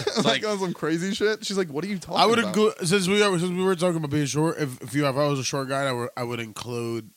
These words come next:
Speaker 3: my height in it. In
Speaker 2: In
Speaker 3: the
Speaker 2: what?
Speaker 3: contract.
Speaker 2: In the contract?
Speaker 3: And then send it over. Just be like,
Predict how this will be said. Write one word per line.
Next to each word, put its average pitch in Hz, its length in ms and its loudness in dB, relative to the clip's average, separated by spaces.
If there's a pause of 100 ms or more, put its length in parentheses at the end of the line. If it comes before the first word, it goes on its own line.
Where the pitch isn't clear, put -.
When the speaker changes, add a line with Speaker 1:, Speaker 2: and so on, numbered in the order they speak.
Speaker 3:
my 107 200 -10
height 107 340 -12
in 120 100 -16
it. 131 100 -18 (1300)
In 143 80 -6
Speaker 2:
In 131 60 -6
Speaker 3:
the 123 60 -6
Speaker 2:
what? 123 80 -6
Speaker 3:
contract. 120 340 -2
Speaker 2:
In 131 40 -4
the 127 80 -6
contract? 127 460 -4 (240)
Speaker 3:
And 127 120 -12
then 113 140 -8
send 113 220 -12
it 107 80 -14
over. 110 260 -10
Just 107 160 -18
be 113 60 -10
like, 107 180 -10